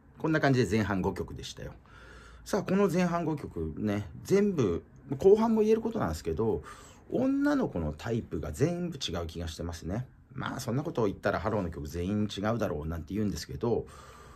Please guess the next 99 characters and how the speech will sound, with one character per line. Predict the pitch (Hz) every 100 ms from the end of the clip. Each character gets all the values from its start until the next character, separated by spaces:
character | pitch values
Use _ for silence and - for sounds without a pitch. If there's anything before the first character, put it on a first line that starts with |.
| - - - -
ま |
あ、 | 165
男 | 220 190
性、 | 185 202
こ | 190 185
こ | -
は | 233
男 | 170 190
性 | 180 190
か | 185
ら | 175
見 | 175
た | -
女 | 85 87
性 | - 110 107 104 104 101
の | 104
見 | 98
方 | 101 120
に | 90
な | 92
る | 90
の | 85
か | 78
も | 76
し | -
れ | 87
な | 87
い |
ん | 87
だ | 76
け | -
れ | 69
ど | 76
も、 | 110 139 78 - - - -
女 | 175 220 226
の |
子 | 208 95
の | 78
タ | 98 95
イ |
プ | 95 82
を |
違 | 78 - 107 117
う | 127 123 127
形 | - - 123 123 -
に | 110
で | 95 101
き | 131
る | 101
っ |
て | 85 -
い | 85 87
う |
の | 80
は | 76
当 | 135
然、 | 180 208 190
ま | 180
あ、 |
作 | - - 135
詞 | -
家 | 180
を | 180
変 | 165
え | 165
て | 185
い |
る | 190 202
と | 131
い |
う | 107
の | 85
も | 76 -
あ |
る | 139
ん | 95
で | -
し | 87
ょ |
う |
け | 82
れ | 78
ど | 69
も、 | 87 104 - - - - -
実 | - -
は | 190
つ | -
ん | 147
く |
さ | -
ん | 180
一 |
人 | 180 196
で | 113
結 | 139 139
構 | 110
昔 | 90 113
か | - 123
ら | 117